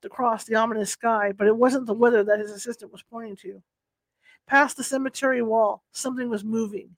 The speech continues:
It was moving in their direction. John gawked as Ryan gripped his cell phone.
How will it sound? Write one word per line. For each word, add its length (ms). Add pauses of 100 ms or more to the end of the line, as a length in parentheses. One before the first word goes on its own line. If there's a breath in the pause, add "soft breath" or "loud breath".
(140)
It 80
was 140
moving 360
in 60
their 120
direction. 460 (1080)
John 320
gawked 360 (220)
as 180
Ryan 280
gripped 180
his 100
cell 240
phone. 280